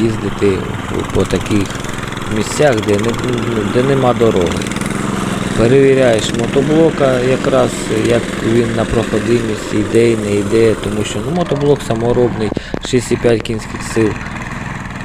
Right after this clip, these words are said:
Ось, але він справляється, дивіться, на повороті під такий вел-, великий такий бугор, бугорок.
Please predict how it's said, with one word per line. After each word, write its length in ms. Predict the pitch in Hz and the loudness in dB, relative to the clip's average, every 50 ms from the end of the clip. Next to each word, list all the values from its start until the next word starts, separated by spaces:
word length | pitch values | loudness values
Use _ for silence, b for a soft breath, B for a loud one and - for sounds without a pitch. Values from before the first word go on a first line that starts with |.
| - - - - - - 113 110 107 | -10 -10 -8 -8 -6 -4 -2 -2 -2
Ось, 180 | 101 98 - - | -2 -2 -4 -2
але 400 | 104 117 117 120 131 135 135 127 120 - - - - - - - - - - - - 101 | 0 2 2 4 4 4 2 0 -2 -4 -10 -12 -12 -12 -12 -12 -12 -12 -10 -8 -6 -2
він 220 | 107 123 127 127 120 - - - - - - - - - - - - | 0 0 0 0 -4 -8 -10 -10 -10 -10 -10 -10 -10 -10 -10 -10 -6
справляється, 600 | - 104 101 101 104 107 107 104 98 - - - - | -2 0 0 2 2 2 2 2 0 -2 -6 -4 -2
дивіться, 340 | 101 101 98 92 - - 95 92 - - - - - - - - - - - - - - - - - - - - - - - - 107 | 0 0 0 -2 -2 -4 -4 -4 -4 -6 -12 -12 -12 -10 -10 -10 -10 -10 -10 -10 -10 -10 -10 -10 -10 -10 -10 -10 -8 -8 -6 -4 -2
на 100 | 110 110 | -2 0
повороті 720 | - - 120 117 117 123 127 127 143 147 139 - - 107 - - | 2 2 2 4 4 4 4 6 6 4 4 2 -2 -4 -4 0
під 180 | - 117 113 101 | 0 0 0 0
такий 440 | - - 107 98 - - 117 113 110 104 98 101 104 | -2 -2 -2 -2 0 2 2 2 2 2 0 2 4
вел-, 360 | 110 110 110 101 104 104 98 - - - - - - - - 98 110 | 4 4 4 4 2 0 -2 -4 -6 -8 -8 -6 -6 -6 -4 2 4
великий 420 | 120 120 117 113 107 - - 104 | 4 6 6 4 4 2 0 -2
такий 360 | 98 - 101 - - 107 104 104 98 92 - - - - 107 104 101 113 | 0 0 -2 -2 0 0 0 0 0 -2 -4 -6 -6 -4 -4 -2 0 2
бугор, 380 | 120 110 113 127 143 147 139 - - - - - - - 113 | 2 4 4 6 4 4 4 0 -4 -8 -8 -8 -6 -4 -2
бугорок. 400 | 110 107 113 123 123 139 143 135 | 0 2 2 2 4 4 2 2